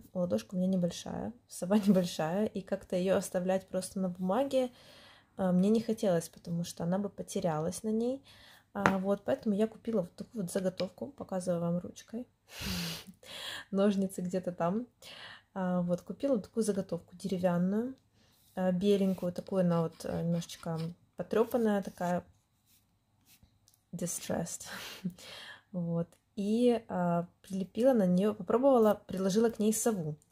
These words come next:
А, но как-то она смотрелась не очень, потому что сова на белом фоне,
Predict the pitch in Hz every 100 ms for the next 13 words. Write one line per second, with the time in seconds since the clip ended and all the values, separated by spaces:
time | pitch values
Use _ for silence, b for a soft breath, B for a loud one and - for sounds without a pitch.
0 | B B B B B _ 180 175 175 185
1 | 226 269 277 - - - 208 226 - 226
2 | 220 190 - _ _ _ _ _ 190 185
3 | 220 220 185 202 233 226 226 202 151 -
4 | - 170 175 - 170 185 175 233 269 269
5 | 262 247 - 254 247 247